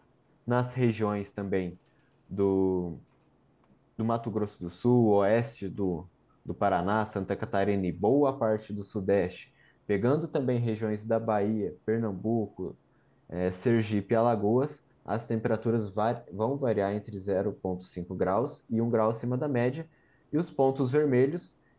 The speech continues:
serão temperaturas entre um e dois graus acima da média, o que indica que será um período com temperaturas mais elevadas,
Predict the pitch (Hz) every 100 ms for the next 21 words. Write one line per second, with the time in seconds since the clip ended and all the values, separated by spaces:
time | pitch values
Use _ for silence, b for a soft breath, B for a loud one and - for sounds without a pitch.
0 | b _ - 113 117 139 127 117 117 113
1 | 107 117 127 120 120 123 117 117 127 123
2 | 123 120 113 113 113 120 117 135 123 95
3 | 92 - _ - 123 170 180 135 110 120
4 | 127 147 - b b b _ - 160 -
5 | 127 127 123 113 110 104 95 90 _ _
6 | 117 135 - 117 117 104 - 101 92 98
7 | 95 95 85 78 80 85 90 104 - -